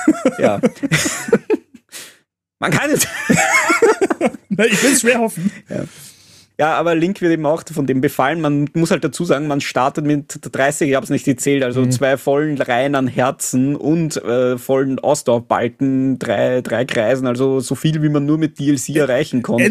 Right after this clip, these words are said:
Speaker 2: Endlich mal ein Spiel, das einen mit einem vernünftigen Charakter starten lässt. Nicht immer nur mit drei Herzen, keine Ausdauer, keine Ausrüstung,
Speaker 1: Ja.
Speaker 2: keine Fähigkeiten. Das ist doch scheiße. Wer
Speaker 1: Aber
Speaker 2: macht
Speaker 1: das,
Speaker 2: denn sowas?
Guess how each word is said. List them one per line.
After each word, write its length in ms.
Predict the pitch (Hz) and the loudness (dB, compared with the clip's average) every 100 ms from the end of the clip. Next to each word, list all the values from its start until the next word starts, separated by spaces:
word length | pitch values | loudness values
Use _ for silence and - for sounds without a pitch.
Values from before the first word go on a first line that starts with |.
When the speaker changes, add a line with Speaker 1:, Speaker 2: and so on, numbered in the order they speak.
| 143 | 4
Speaker 2:
Endlich 220 | 202 180 | 4 4
mal 100 | 175 | 4
ein 80 | 160 | 4
Spiel, 320 | - 185 190 | 2 2 4
das 160 | 165 170 | 4 2
einen 340 | 151 147 147 | 2 2 2
mit 140 | 151 | 2
einem 160 | 156 139 | 2 2
vernünftigen 460 | 156 165 220 156 143 | 4 4 4 2 4
Charakter 320 | 147 156 143 | 4 2 0
starten 340 | - 131 123 | 2 2 2
lässt. 220 | 127 135 170 | 0 2 4
Nicht 180 | 190 | 4
immer 220 | 233 214 175 | 4 6 6
nur 100 | 185 | 6
mit 220 | 156 139 | 4 2
drei 260 | 139 165 | 4 4
Herzen, 400 | 147 170 180 - | 6 2 2 0
keine 280 | 151 156 156 | 2 2 4
Ausdauer, 480 | 151 180 170 175 143 | 2 2 2 4 4
keine 260 | 147 143 143 | 4 2 2
Ausrüstung, 560 | 190 175 160 156 160 | 2 2 2 2 2
Speaker 1:
Ja. 80 | 147 | 4
Speaker 2:
keine 200 | 147 143 | 4 2
Fähigkeiten. 600 | 147 180 170 - 139 135 | 2 4 2 2 -2 0
Das 160 | 147 147 | 0 -2
ist 60 | |
doch 80 | 123 | -6
scheiße. 520 | - 143 170 165 123 | 0 2 4 2 -2
Wer 60 | 123 | 0
Speaker 1:
Aber 80 | 143 | 2
Speaker 2:
macht 100 | 135 | 2
Speaker 1:
das, 80 | 135 | 2
Speaker 2:
denn 80 | 127 | 2
sowas? 400 | 120 113 107 | 0 -2 -4